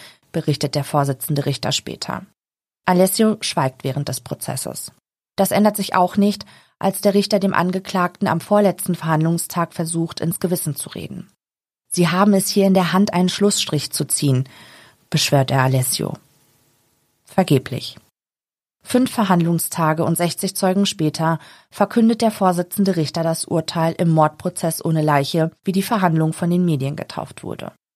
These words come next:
Wegen Körperverletzung mit Todesfolge muss der dreiunddreißigjährige für sechs Jahre hinter Gitter. Die Indizienkette ist für das Gericht schlüssig. Ein Totschlag oder gar Mord kann dem Angeklagten jedoch nicht nachgewiesen werden.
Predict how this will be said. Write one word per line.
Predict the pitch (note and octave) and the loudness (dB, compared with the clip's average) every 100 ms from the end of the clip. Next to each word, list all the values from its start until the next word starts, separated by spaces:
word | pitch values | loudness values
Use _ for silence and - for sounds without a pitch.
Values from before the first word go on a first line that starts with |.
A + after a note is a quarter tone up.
| _ _ _ | _ _ _
Wegen | F#3+ G#3 A3 | 0 2 4
Körperverletzung | A3+ A3 A3+ A#3 G#3+ G#3+ A3 | 2 2 2 2 2 2 2
mit | G#3+ G#3+ | 0 0
Todesfolge | F#3+ E3+ - F3 E3 F3 F3 | -2 -2 0 2 2 2 2
muss | F#3+ | 0
der | F#3+ F3+ | 0 0
dreiunddreißigjährige | F3+ F3 F3 E3 D#3+ F#3 F3+ F3 F3 F3 | 2 2 2 2 0 -2 -2 0 0 0
für | - E3+ | -2 -2
sechs | E3 - - | -2 -4 -4
Jahre | D3+ C#3 C#3 | -2 -2 -4
hinter | C#3+ C#3 D#3+ | -6 -6 -8
Gitter. | C3 - - _ _ _ _ _ _ _ - | -10 -10 -14 _ _ _ _ _ _ _ -4
Die | G3+ | 2
Indizienkette | G3+ G#3 A3 - A3 A3 G#3 A3 | 4 4 2 0 0 2 0 2
ist | G#3 G3+ - | 0 0 -4
für | F#3+ | -4
das | F3+ | -4
Gericht | - E3+ E3+ - | -6 -6 -4 -4
schlüssig. | F#3 C#3+ - - - _ _ - | -2 -2 -6 -12 -16 _ _ -2
Ein | E3+ E3 | 0 0
Totschlag | F#3 F#3 - G3+ F#3+ - | 0 -2 0 0 0 -2
oder | E3+ D#3 | -2 0
gar | D#3 D#3 | 2 2
Mord | D#3+ D#3 E3+ - - _ _ | 4 4 2 -6 -18 _ _
kann | - F#3+ | -2 2
dem | F#3+ | 2
Angeklagten | F3+ F#3 F#3+ F#3 E3+ - | 2 0 -2 0 0 0
jedoch | F3+ F#3+ G3 | 2 2 0
nicht | E3 - D3 | -2 -2 -4
nachgewiesen | A#2+ - C#3 C3+ C3+ C#3 | -4 -6 -10 -10 -10 -10
werden. | - - - - | -10 -10 -12 -16